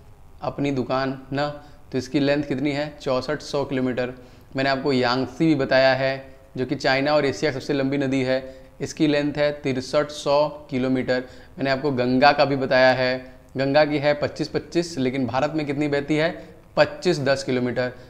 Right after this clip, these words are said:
मैंने ब्रह्मपुत्रा की बताया है, है उनतीस सौ किलोमीटर, लेकिन भारत में कितनी बहती है? नौ सौ सोलह किलोमीटर।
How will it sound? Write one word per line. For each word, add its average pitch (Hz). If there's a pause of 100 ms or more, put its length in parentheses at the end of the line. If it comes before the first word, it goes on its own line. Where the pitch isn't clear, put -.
(140)
मैंने 139
ब्रह्मपुत्रा 143
की 151
बताया 139
है, 139
है 143
उनतीस 151
सौ 160
किलोमीटर, 156 (280)
लेकिन 135
भारत 131
में 151
कितनी 151
बहती 151
है? 160
नौ 139
सौ 165
सोलह 143
किलोमीटर। 113